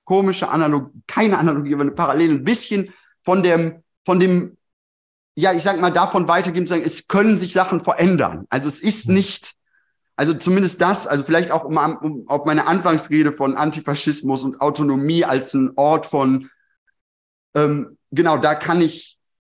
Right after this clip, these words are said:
Speaker 1: sag ich mal, da ist es auch erwünscht, ähm, sich selbst zu bestimmen und, äh,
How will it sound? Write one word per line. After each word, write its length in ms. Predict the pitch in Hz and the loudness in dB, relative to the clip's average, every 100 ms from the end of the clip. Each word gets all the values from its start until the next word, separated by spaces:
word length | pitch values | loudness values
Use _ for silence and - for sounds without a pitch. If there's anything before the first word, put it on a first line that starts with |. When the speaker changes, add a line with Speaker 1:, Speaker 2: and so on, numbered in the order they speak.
| - | -6
Speaker 1:
sag 200 | 143 156 | -2 0
ich 80 | 151 | 0
mal, 240 | 147 139 | 0 0
da 80 | 135 | 0
ist 160 | 170 156 | -2 -2
es 80 | |
auch 180 | 135 147 | -4 -2
erwünscht, 680 | 147 127 196 214 - - 123 | -2 2 4 4 2 -8 -6
ähm, 380 | 131 123 123 117 | -2 0 -2 -6
sich 320 | 120 139 - 107 | -8 -8 -6 0
selbst 560 | 151 151 151 - - | 2 2 -2 -8 -10
zu 140 | - 151 | -6 -4
bestimmen 680 | 131 - 202 202 143 170 165 | -4 0 4 6 6 2 0
und, 420 | 143 156 139 143 | 0 0 0 0
äh, 240 | 143 131 | 2 2